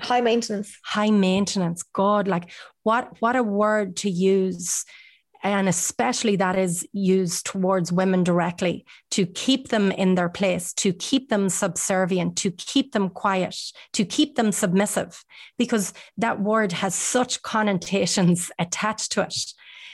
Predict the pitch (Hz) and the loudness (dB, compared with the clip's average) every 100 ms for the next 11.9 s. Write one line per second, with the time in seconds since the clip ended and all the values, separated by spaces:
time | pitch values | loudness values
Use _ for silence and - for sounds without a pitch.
0 | - - 190 208 208 240 - 233 240 208 | -10 -2 0 0 -2 -2 0 2 2 2
1 | 202 185 190 190 190 180 - 208 220 233 | 2 2 2 2 0 -2 -4 -4 -2 0
2 | 196 190 170 175 170 175 _ - - 185 | -2 -2 -2 -2 -2 -6 _ -20 -4 0
3 | 185 185 185 185 190 185 202 175 - 190 | 2 2 2 0 0 0 -2 -2 0 0
4 | 185 185 - 196 175 165 196 - - - | 0 0 -2 0 0 0 -2 -6 -10 -10
5 | - - 214 196 - - 196 196 220 208 | -8 -2 0 0 -4 -4 0 2 0 0
6 | 202 233 240 208 190 185 190 196 175 175 | 2 2 2 0 0 -2 -2 -2 0 -2
7 | 208 202 190 180 - - 220 240 214 196 | 0 0 0 -2 -2 -2 0 2 2 2
8 | 190 196 175 - 185 185 175 180 196 208 | 2 2 0 -2 -2 0 0 0 0 0
9 | 214 196 175 190 190 202 196 - 180 208 | 0 -2 0 0 2 0 -2 -4 -2 -2
10 | 180 - 185 175 - 170 - 202 220 202 | -2 0 0 0 0 -2 0 0 2 0
11 | - - - - - - - - 202 | -2 -8 -8 -20 -20 -20 -8 -4 -2